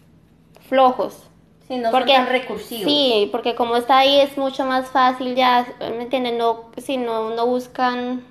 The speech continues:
Speaker 1: no se ve tanto el esfuerzo en, por ejemplo, hacer un trabajo o algo.
Speaker 2: Pues sí, pero hay gente que de todas formas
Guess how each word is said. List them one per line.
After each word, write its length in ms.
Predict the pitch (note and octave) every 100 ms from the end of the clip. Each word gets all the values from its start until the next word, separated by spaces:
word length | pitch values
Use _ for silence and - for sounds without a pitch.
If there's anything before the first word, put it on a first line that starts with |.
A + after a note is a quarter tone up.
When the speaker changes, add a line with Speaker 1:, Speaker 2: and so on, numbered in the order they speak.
| -
Speaker 1:
no 140 | A#3+
se 160 | B3 C4
ve 120 | B3+
tanto 340 | B3 B3+ B3 B3
el 200 | A#3 A3+
esfuerzo 640 | G#3+ - B3 A#3 A#3 A#3+
en, 400 | A#3+ A3+ A3 G#3
por 120 | G#3+
ejemplo, 720 | G#3+ G#3+ G#3 G#3 G#3+ G#3+ G#3 G#3+
hacer 540 | G3+ G3+ G#3 G3+ G3 G3
un 220 | G3 G#3+
trabajo 520 | - G#3 G#3 G#3 G#3
o 220 | F#3 F#3
algo. 260 | G3 G#3 - - -
Speaker 2:
Pues 160 | - D#4
sí, 100 | G#4 A4
pero 140 | C#4+
hay 140 | B3 C4
gente 400 | C4 C4 C4+ -
que 340 | C4+ B3 A#3
de 160 | A3+ A3
todas 380 | G#3+ F#3+ F#3+ -
formas 320 | A3 G#3+